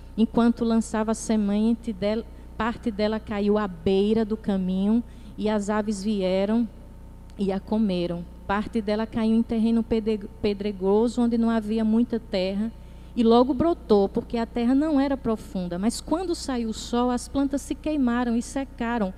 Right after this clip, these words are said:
porque não tinham raiz. Outra parte caiu entre espinhos, que cresceram e sufocaram as plantas, de forma que ela não deu fruto. Outra ainda caiu em boa terra, germinou, cresceu e deu boa colheita,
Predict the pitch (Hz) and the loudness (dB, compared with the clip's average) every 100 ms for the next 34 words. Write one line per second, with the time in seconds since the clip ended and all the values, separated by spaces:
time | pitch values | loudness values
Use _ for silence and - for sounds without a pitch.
0 | - - 254 302 294 349 - 330 370 294 | -6 2 2 4 0 0 -6 -8 -4 -2
1 | 233 180 170 - - - - - 220 233 | -2 -4 -8 -12 -14 -16 -18 -2 4 4
2 | 247 240 233 233 - 247 226 226 226 233 | 4 0 -2 -2 -4 -2 0 2 2 2
3 | 240 254 - - 240 240 208 - - 233 | 0 -2 -2 4 6 6 4 -2 -8 -4
4 | - 240 - - - 226 233 185 170 - | 0 0 -2 -4 2 4 4 0 -6 -10
5 | - - 233 - 262 - 262 - 262 277 | -16 -6 -4 0 0 2 0 0 -2 0
6 | 285 262 - - 254 277 262 247 - 262 | 0 0 -2 0 2 4 2 0 0 2
7 | 262 254 262 269 254 294 359 320 254 - | 2 2 -2 2 2 0 -2 -4 -4 -8
8 | 185 180 - - - - - - - - | -8 -8 -14 -18 -18 -18 -18 -18 -2 8
9 | 247 269 277 247 226 240 240 - 240 240 | 8 8 2 -2 2 0 0 -2 0 2
10 | 254 247 247 269 - 233 240 202 180 208 | 2 2 0 -2 -6 -4 -2 -4 -2 0
11 | 202 247 220 196 202 - 220 - - 233 | 4 4 4 2 0 -2 -6 -6 -6 -2
12 | 262 269 226 220 208 202 208 - 202 170 | 0 0 -2 -2 -2 -4 -4 -4 -4 -4
13 | 160 - 170 | -6 -8 -12